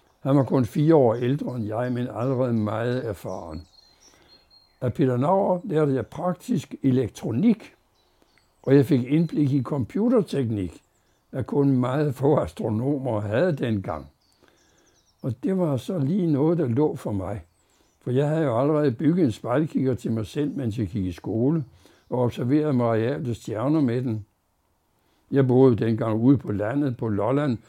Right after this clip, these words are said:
hvor der ikke var gadebelysning dengang i nitten fyrrerne. Så de smukke stjerner, de lokkede mig virkelig. Peter Nauer forlod astronomien snart efter, og blev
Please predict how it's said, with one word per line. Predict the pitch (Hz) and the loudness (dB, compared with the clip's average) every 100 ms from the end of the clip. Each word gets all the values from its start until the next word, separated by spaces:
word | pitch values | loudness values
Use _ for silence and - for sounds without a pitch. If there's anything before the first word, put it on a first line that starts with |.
| _ | _
hvor | - 131 | -2 0
der | |
ikke | 135 151 | 2 0
var | 120 | -2
gadebelysning | 120 123 151 156 123 120 104 139 104 | -2 0 2 4 4 2 0 -4 -4
dengang | 123 123 117 113 | -2 -2 -2 -2
i | |
nitten | 104 113 120 107 | -2 0 0 -2
fyrrerne. | 101 113 104 135 139 107 _ _ _ _ _ | -4 -2 0 2 0 -2 _ _ _ _ _
Så | - 143 | -6 -2
de | 120 107 | -2 -2
smukke | - 131 135 185 | -2 0 2 2
stjerner, | - - 110 131 139 | 0 -4 -4 -4 -4
de | - 143 117 | -2 -2 0
lokkede | 120 117 139 127 | 2 2 4 2
mig | 113 101 92 | 2 0 -2
virkelig. | 101 90 - 92 85 - _ _ _ _ - _ _ _ _ _ _ _ _ _ _ _ _ - | -4 -6 -8 -12 -12 -16 _ _ _ _ -20 _ _ _ _ _ _ _ _ _ _ _ _ -4
Peter | 147 139 | 2 2
Nauer | 143 208 185 | 2 2 0
forlod | 143 151 180 175 | 2 4 4 4
astronomien | 143 - 147 123 160 156 | 2 0 0 2 4 2
snart | 120 135 143 156 | 0 -2 -2 -2
efter, | 117 131 - 98 76 _ _ _ _ _ _ _ _ _ - 220 240 208 247 311 220 | 0 -2 -2 -8 -8 _ _ _ _ _ _ _ _ _ -20 -20 -18 -18 -18 -16 -8
og | 127 127 | -4 -2
blev | 135 123 | 0 0